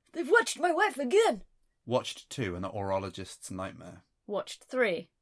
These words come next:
Speaker 1: They won't stop watching my wife.
Speaker 2: Quad watch.
Speaker 1: Watch
Speaker 2: The fourth.
Speaker 1: four.
Speaker 2: Quad watch?
Speaker 1: I don't know any more jokes.
Speaker 2: Penta watch. I've, I've never seen one of those Le-, Liam Neeson films. Again,
Speaker 1: No.
Speaker 2: it's just prejudice.
Speaker 1: Absolute prejudice.
Speaker 2: Untouchable does sound like a good film title, though,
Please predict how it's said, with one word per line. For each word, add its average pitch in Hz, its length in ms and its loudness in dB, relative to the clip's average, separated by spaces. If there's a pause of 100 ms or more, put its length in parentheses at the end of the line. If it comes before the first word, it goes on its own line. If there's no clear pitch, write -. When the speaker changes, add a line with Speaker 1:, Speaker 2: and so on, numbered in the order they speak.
(220)
Speaker 1:
They 302 100 -4
won't 311 220 -4
stop 285 280 -6
watching 311 380 -4
my 254 140 -4
wife. 285 400 -4 (260)
Speaker 2:
Quad 113 240 6
watch. - 520 -8 (220)
Speaker 1:
Watch - 200 -2
Speaker 2:
The - 60 -
fourth. 101 320 2
Speaker 1:
four. 76 100 -10 (760)
Speaker 2:
Quad - 20 -16
watch? 226 360 -14 (260)
Speaker 1:
I 587 180 -12
don't 240 140 -12
know 247 200 -12
any 285 200 -4
more 214 320 -16
jokes. 165 200 -10
Speaker 2:
Penta 123 280 0
watch. - 480 -10 (300)
I've, 139 180 0
I've 143 140 2
never 180 180 -2
seen 175 220 -2
one 120 80 -2
of 92 60 -4
those 92 160 -6
Le-, 92 120 -12
Liam 92 300 -8
Neeson 87 340 -12
films. 95 460 -16
Again, 123 300 2
Speaker 1:
No. 107 40 -4
Speaker 2:
it's 95 160 -8
just 117 180 -4
prejudice. 98 600 -4 (640)
Speaker 1:
Absolute 285 920 -4
prejudice. 233 460 -4
Speaker 2:
Untouchable 135 720 0
does 101 160 -6
sound 101 240 -4
like 92 160 -6
a - 40 -16
good - 200 -10
film 98 240 -8
title, 85 380 -14
though, - 160 -14